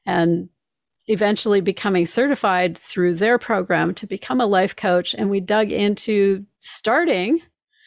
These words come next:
this business as a life coach. And I think I'd like to kind of continue a little bit of that dig into that initial business. You told us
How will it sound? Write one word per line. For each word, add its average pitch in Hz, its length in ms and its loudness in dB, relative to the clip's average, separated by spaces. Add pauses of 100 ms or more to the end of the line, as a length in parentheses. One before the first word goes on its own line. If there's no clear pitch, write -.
(260)
this 214 180 0
business 196 680 0 (100)
as 190 500 0
a 202 100 -2
life 185 360 0
coach. - 680 -4 (840)
And 180 680 2 (480)
I 208 100 2
think - 360 -4
I'd 302 180 0
like 220 200 0
to - 100 -10
kind 220 300 0
of 208 140 -4
continue 277 800 0
a 208 140 -2
little 220 280 0
bit 214 240 -2
of 185 280 -2
that 170 300 0
dig 190 420 2
into 208 800 0
that 180 420 -2 (280)
initial 190 520 2
business. - 640 -2
You 190 160 -2
told 214 360 -2
us 214 360 0